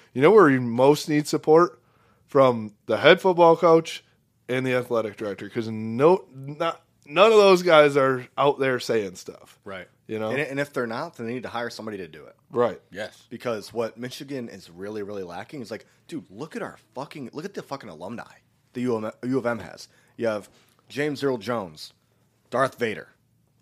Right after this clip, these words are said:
Speaker 2: You
Speaker 1: Yep.
Speaker 2: know, I, I put them as two different people, but it's the same person. You have fucking Portnoy, Jeter. Like, why are they not getting, like, like, John Jansen's doing a great job of, like, the sports podcast, all that
Speaker 1: Yep.
Speaker 2: stuff.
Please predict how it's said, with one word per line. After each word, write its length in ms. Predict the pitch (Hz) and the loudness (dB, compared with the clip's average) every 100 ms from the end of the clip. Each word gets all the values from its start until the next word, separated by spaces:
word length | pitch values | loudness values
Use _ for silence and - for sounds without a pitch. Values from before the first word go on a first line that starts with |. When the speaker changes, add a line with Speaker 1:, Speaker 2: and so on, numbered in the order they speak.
| _ _ - | _ _ -10
Speaker 2:
You 80 | 107 | -6
Speaker 1:
Yep. 60 | |
Speaker 2:
know, 140 | 113 101 | -6 -6
I, 140 | - 104 - | -14 -14 -10
I 80 | |
put 300 | 104 120 107 | -6 -6 -6
them 160 | 113 101 | -10 -10
as 160 | 90 - | -12 -14
two 260 | - 123 | -10 -8
different 300 | 107 117 98 | -8 -10 -12
people, 260 | - 107 85 | -16 -14 -14
but 60 | |
it's 100 | 85 | -16
the 60 | - | -14
same 180 | 113 101 | -14 -12
person. 340 | 101 101 - - _ _ _ _ - - - | -14 -14 -16 -20 _ _ _ _ -6 -4 -2
You 80 | 120 | -2
have 120 | 117 | -2
fucking 260 | 147 143 131 | -2 -2 2
Portnoy, 420 | - 185 143 95 | 2 2 0 -8
Jeter. 300 | 90 175 147 | -8 -6 -6
Like, 200 | 113 98 _ _ _ | -8 -12 _ _ _
why 560 | 110 110 147 196 208 214 - | -14 -10 -8 -8 -10 -14 -10
are 120 | 131 | -8
they 160 | 123 123 | -6 -6
not 340 | 120 127 135 | -4 -6 -6
getting, 340 | 120 120 117 113 | -6 -6 -6 -8
like, 260 | 104 98 _ _ _ _ _ | -10 -10 _ _ _ _ _
like, 140 | 113 110 | -12 -10
John 480 | 127 139 147 156 - - | -10 -8 -8 -12 -18 -14
Jansen's 460 | 110 120 113 120 101 | -8 -6 -8 -10 -10
doing 140 | 110 | -12
a 40 | 95 | -10
great 220 | 104 101 | -10 -10
job 340 | 104 92 92 | -8 -8 -8
of, 100 | 90 92 | -12 -16
like, 140 | 87 | -18
the 80 | - | -18
sports 320 | - 92 82 | -16 -16 -16
podcast, 520 | - 64 - 76 - | -18 -18 -18 -20 -16
all 80 | 95 | -16
that 140 | 90 110 | -14 -14
Speaker 1:
Yep. 80 | 101 | -12
Speaker 2:
stuff. 160 | 101 | -12